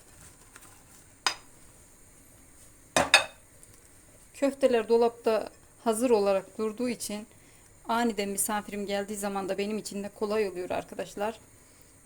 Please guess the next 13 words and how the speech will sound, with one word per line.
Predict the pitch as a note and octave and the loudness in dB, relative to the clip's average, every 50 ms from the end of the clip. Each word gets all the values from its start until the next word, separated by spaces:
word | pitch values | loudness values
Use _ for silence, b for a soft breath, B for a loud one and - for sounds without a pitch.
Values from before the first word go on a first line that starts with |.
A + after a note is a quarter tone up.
| - | -16
Sizler | - - - A3+ G3+ G#3+ A3 A3+ A3+ | -12 -8 -6 -6 -4 -2 -2 -2 0
yapıyorsunuzdur | A3 G#3 G#3+ G#3+ G#3+ - - B3 A3 - - A3+ A3 G#3 G3+ A3+ G#3 | 0 -2 -2 -2 -4 -4 -4 -4 -4 -4 -6 -8 -8 -8 -8 -8 -8
mutlaka | G3+ G#3 G#3 - - G#3+ G#3 - - A3 A3+ B3 - - | -8 -8 -10 -8 -8 -8 -6 -4 -2 -2 -2 -2 -4 -4
ama | - A#3 A#3 G#3+ A3 A#3+ B3 C4 - | -4 -2 -2 -2 -2 -4 -4 -6 -6
yine | G#3+ G#3+ G#3+ G#3 G3 - | -6 -6 -6 -6 -2 2
de | A3+ A#3 B3+ B3 - G3 | 4 4 4 2 -2 -8
bir | G3 | -14
fikir | - - - - - G#3+ | -16 -18 -12 -10 -6 -4
olarak | G#3+ G3+ G3 G3+ G3+ A3+ A3 - | -4 -2 -2 -2 -2 -2 -4 -4
yapmayan | G#3 G3 F#3+ - G3+ F#3+ F#3 F#3+ | -6 -8 -8 -8 -10 -10 -10 -8
arkadaşlarıma | G3 F#3+ F#3 - G3+ G#3 F3+ - - - G3 F#3+ G3 G#3 A#3 C#4 C#4+ - - - | -10 -10 -10 -12 -12 -12 -12 -12 -10 -8 -8 -8 -8 -6 -6 -6 -6 -8 -10 -10
bir | - G3 F#3+ - | -10 -8 -8 -8
duyuru. | - G3 G3 F#3+ F#3 G3 A3 C4+ C#4 | -8 -8 -6 -4 -2 -2 -2 -2 -2